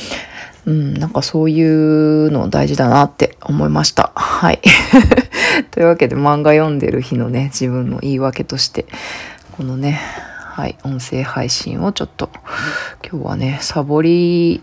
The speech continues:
ちょっともうね、サボり癖やめようと思って、とりあえず何も考えずに今思ってることをおしゃべりしてみました。というわけでですね、曇り空の下、なんか雨降るのか降らないのかなって感じですけどね、バンクーバーはなんだか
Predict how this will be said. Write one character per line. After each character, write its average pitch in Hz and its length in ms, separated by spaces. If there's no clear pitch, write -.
ち - 80
ょ - 20
っ - 20
と - 80
も 104 240
う - 40
ね、 143 160
サ 147 160
ボ 143 120
り 147 120
癖 151 240
や 143 120
め 147 100
よ 160 80
う 156 40
と 139 100
思 113 140
っ - 20
て、 - 200
と 143 180
り 147 80
あ 156 40
え 156 40
ず 123 100
何 127 240
も 151 140
考 156 200
え 180 100
ず 139 140
に - 200
今 143 180
思 135 160
っ - 20
て - 160
る - 80
こ - 120
と 226 160
を - 80
お 185 60
し 175 80
ゃ 156 80
べ 127 100
り - 80
し - 80
て - 140
み 139 100
ま 170 140
し - 100
た。 - 180
と 214 100
い - 40
う 226 40
わ 233 140
け 226 140
で - 140
で - 100
す - 160
ね、 180 320
曇 185 280
り 190 140
空 185 240
の 143 120
下、 - 420
な 170 100
ん 185 40
か 175 140
雨 190 180
降 175 140
る 175 100
の 180 120
か 147 220
降 175 140
ら 185 80
な 180 160
い 160 40
の 156 100
か 165 140
な 196 260
っ 202 80
て - 100
感 160 220
じ 170 120
で 185 100
す - 120
け 170 120
ど 147 120
ね、 151 220
バ 151 160
ン 147 60
ク 170 240
ー - 20
バ 143 160
ー - 20
は 123 180
な 156 160
ん 156 60
だ 131 120
か 117 160